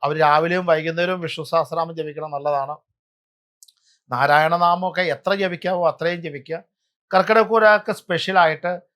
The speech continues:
അവർ ജപിക്കേണ്ടത് ഗോവിന്ദായ നമ, ഗോവിന്ദായ നമ, ഗോവിന്ദായ നമ എന്നുള്ളത് ഒരു, ആ, ഓരോ മണിക്കൂർ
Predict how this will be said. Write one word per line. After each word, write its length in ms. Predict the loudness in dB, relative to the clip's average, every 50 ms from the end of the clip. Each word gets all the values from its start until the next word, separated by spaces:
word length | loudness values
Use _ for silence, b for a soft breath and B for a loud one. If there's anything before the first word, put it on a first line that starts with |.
| _ _ -2
അവർ 160 | 0 0 0
ജപിക്കേണ്ടത് 640 | 0 -2 -2 -2 -4 -6 -6 -6 -4 -6 -6 -8 -10 -14 _ _ _ _ -14
ഗോവിന്ദായ 800 | -6 -4 -2 0 0 0 0 -2 2 4 6 6 6 6 4 4
നമ, 320 | 2 2 2 2 2 2
ഗോവിന്ദായ 600 | 2 2 0 0 0 0 2 4 4 4 4 2
നമ, 260 | 0 0 0 0 0
ഗോവിന്ദായ 560 | 0 -2 -2 -4 -4 -2 0 2 2 2 2
നമ 240 | 0 0 -2 -2 -2
എന്നുള്ളത് 380 | -2 -4 -6 -6 -6 -6 -8 -10 B B B B B _ _
ഒരു, 360 | -10 -8 -8 -8 -10 -12 _ _ _
ആ, 60 | -10 -10 -10 -10 -10 -12 -12 -12 -12 -12 -12 -14 -18 -18 _ -4
ഓരോ 240 | -2 2 2 2 2
മണിക്കൂർ 400 | 0 -2 -6 -6 -8 -10 -8